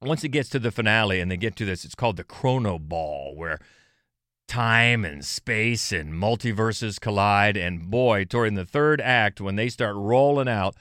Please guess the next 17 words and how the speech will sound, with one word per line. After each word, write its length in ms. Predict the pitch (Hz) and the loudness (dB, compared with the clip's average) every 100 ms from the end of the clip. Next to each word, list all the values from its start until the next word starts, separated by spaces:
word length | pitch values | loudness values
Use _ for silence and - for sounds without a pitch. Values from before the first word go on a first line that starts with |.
| _ _ _ _ | _ _ _ _
all 580 | 127 165 165 135 104 90 | 4 6 8 6 4 0
these 460 | 98 135 123 104 | 0 0 0 -2
cameos, 540 | - 131 113 95 90 85 | 0 2 2 0 -2 0
that's 440 | 131 190 202 - | 2 2 0 -4
when 220 | 127 120 | -6 -4
the 80 | 104 | -4
C 200 | - 127 | -4 -6
G 160 | 98 107 | -2 0
I 200 | 101 95 | 0 0
gets 320 | 95 90 - | -2 -6 -8
really, 800 | 87 95 117 143 143 120 107 98 | -10 -6 -2 0 0 0 -2 -4
really 420 | 82 95 113 104 | -6 -4 -2 -2
disappointing. 680 | 95 98 90 - 107 92 87 - _ _ | -4 -6 -10 -6 -6 -4 -8 -14 _ _
So 200 | - 214 | -6 -2
much 320 | 196 165 196 - | 0 0 -2 -2
so 240 | 120 104 | 0 0
that, 180 | 98 | -2